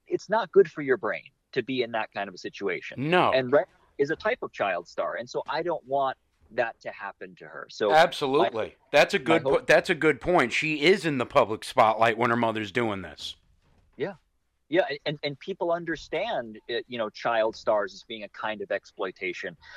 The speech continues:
Speaker 1: but we don't really see the social media stars as being exploited in the same ways, because it's just, it's newer for us culturally.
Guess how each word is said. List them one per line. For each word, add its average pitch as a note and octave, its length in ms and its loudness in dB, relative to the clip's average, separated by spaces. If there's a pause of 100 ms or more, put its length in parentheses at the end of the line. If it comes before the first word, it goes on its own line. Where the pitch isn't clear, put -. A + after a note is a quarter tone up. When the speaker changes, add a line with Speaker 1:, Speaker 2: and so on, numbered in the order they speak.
(120)
Speaker 1:
but C3+ 220 8
we D3+ 140 4
don't G3 180 4
really D#3+ 240 0
see - 280 -10
the C#3+ 120 0
social C#3+ 440 0
media C#3 400 -4
stars A2 480 0
as G2 100 -18
being A2 220 -6
exploited G#2+ 540 -4
in G2+ 80 -16
the G2+ 80 -16
same F#2+ 340 -8
ways, C3+ 340 0
because B2 340 -6 (240)
it's - 160 2
just, - 280 -4
it's - 200 -2
newer B2 460 2
for G#2+ 160 2
us G#2+ 220 -2
culturally. - 640 -8